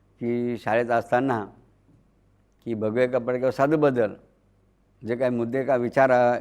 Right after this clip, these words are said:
या ठिकाणी आमच्या शाळेत असताना होते, ते पहिला मुद्दा असा की प-, साधू संतांबद्दल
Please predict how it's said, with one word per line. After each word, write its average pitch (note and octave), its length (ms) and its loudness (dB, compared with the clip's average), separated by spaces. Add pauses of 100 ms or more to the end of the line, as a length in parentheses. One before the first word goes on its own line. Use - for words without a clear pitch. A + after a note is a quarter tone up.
या A#2 100 -2
ठिकाणी A#2 160 -4
आमच्या A#2 280 -2
शाळेत A2 180 0
असताना A#2 300 -2
होते, A#2 440 -2 (440)
ते D#3+ 40 -12
पहिला C3 300 -2
मुद्दा B2+ 240 -2
असा B2+ 240 0 (1000)
की C3 220 -4
प-, C3 160 -6 (920)
साधू C#3+ 240 -4
संतांबद्दल C3+ 760 4